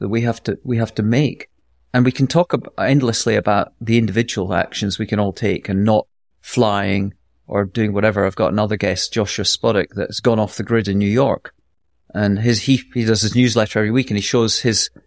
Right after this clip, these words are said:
his impact versus average societies. I think, well, we, we could all come off of the grid, but the fundamental issue at the heart of it is, as,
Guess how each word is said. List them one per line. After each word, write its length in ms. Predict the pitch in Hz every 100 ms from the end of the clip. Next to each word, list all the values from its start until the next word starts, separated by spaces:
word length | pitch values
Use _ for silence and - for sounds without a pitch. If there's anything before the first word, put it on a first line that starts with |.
| _
his 180 | 139 131
impact 480 | 127 127 98 -
versus 540 | 113 110 - 107 - - - -
average 280 | 113 110 -
societies. 720 | 101 - 123 143 - - - _ _ _ _ _
I 40 | 165
think, 140 | 156
well, 200 | - 170
we, 240 | 156 160 151
we 120 | 147
could 120 | 147 165
all 140 | 185
come 200 | - 147
off 160 | 123 -
of 100 | -
the 120 | 113
grid, 380 | - 143 92 - _ _ _ _ _ _ -
but 160 | - _ _ _
the 100 | 135
fundamental 840 | - 160 156 139 135 135 - 113 - _ _ _ -
issue 440 | 147 - 104 95 -
at 160 | 113 101
the 60 | -
heart 320 | - 143 -
of 60 | -
it 120 | -
is, 260 | 127 104 110
as, 280 | 107 -